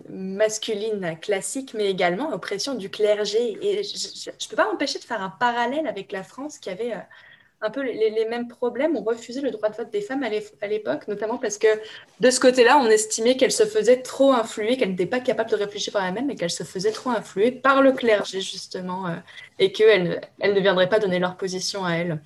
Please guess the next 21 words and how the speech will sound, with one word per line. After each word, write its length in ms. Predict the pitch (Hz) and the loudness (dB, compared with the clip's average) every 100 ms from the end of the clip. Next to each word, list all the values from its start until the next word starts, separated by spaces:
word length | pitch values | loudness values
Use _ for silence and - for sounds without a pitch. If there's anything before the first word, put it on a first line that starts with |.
| - - _ | -14 -20 _
C'est, 140 | - | -4
là, 100 | - | -2
c'est 480 | 233 175 170 170 175 - | 0 2 4 2 -2 -2
à 80 | 208 | 0
chaque 240 | - - | 0 0
fois 300 | - 233 190 | 2 4 4
un 100 | 190 | 2
rôle, 280 | 196 233 202 | 4 4 6
euh, 140 | 175 | 4
particulier 680 | 175 214 - 247 233 202 220 | 4 -2 -4 -10 -6 0 2
de, 160 | 196 175 | 2 -2
de 120 | 190 | 0
la 180 | 185 180 | 0 0
religion 520 | 196 185 - 196 208 | -4 -4 -6 -6 -8
dans, 320 | 180 170 170 | -8 -8 -10
dans 240 | 175 202 214 | -2 2 4
les, 500 | 202 180 170 170 175 - | 2 0 -2 -4 -10 -14
les 140 | 185 | -12
droits 220 | 180 196 | -6 -4
des 120 | 196 185 | -4 -6
femmes. 320 | 180 208 | -8 -8